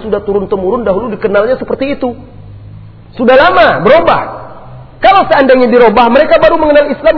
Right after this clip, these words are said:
dikhawatirkan mereka akan kembali kufur Men-, dan menganggap bahwa Rasulullah sallallahu alaihi wasallam merubah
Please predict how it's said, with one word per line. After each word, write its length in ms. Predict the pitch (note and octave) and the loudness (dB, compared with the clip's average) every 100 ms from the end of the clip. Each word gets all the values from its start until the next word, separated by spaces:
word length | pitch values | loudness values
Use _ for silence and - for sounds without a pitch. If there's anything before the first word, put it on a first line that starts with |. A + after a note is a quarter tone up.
| D#4+ | 0
dikhawatirkan 560 | D4+ C#4+ D4+ C#4+ D#4 | 0 0 0 0 0
mereka 320 | D4 C#4+ D4+ | 2 0 0
akan 160 | D4 C#4 | -2 -2
kembali 240 | C#4+ D4+ | 0 -2
kufur 400 | - C#4 E4 E4 G#3 G#2+ - - - - - - | -2 -4 0 0 0 -4 -16 -20 -20 -20 -20 -4
Men-, 320 | B3+ A#3+ A3+ | -4 -2 0
dan 160 | C4+ | 2
menganggap 640 | B3+ B3+ A3+ A#3+ - - - | 2 2 2 2 2 -2 -4
bahwa 320 | A3+ G#3 F#3+ | 0 2 0
Rasulullah 400 | - C#4 B3 G#3+ | -2 -4 -4 -4
sallallahu 420 | G#3+ F#3+ A3 G#3 F#3 | -2 0 0 0 0
alaihi 160 | F#3+ | -2
wasallam 320 | F#3 F3 G#3+ E3+ | -2 -2 -6 -6
merubah 560 | F3 F3 D#3 - - | -6 -4 -6 -8 -18